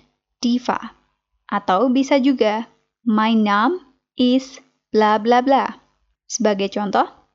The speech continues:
"My name is Diva." "My name is Diva." My name is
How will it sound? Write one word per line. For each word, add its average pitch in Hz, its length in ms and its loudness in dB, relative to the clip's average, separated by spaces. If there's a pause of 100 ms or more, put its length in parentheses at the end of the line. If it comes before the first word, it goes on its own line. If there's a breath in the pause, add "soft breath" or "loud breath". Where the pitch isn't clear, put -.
(560)
"My 208 320 0
name 202 420 -2 (540)
is 247 320 0 (240)
Diva." 285 560 0 (720)
"My 202 320 0
name 202 400 -2 (640)
is 254 320 0 (400)
Diva." 269 560 0 (320)
My 208 420 0 (300)
name 233 400 2 (400)
is 254 320 0